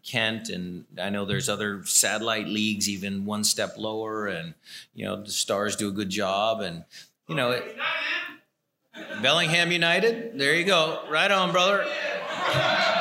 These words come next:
So,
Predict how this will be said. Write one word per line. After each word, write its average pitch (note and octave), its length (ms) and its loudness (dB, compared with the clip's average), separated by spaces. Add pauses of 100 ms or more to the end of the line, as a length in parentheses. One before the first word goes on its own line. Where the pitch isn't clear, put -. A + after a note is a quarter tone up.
(2000)
So, C#3 420 2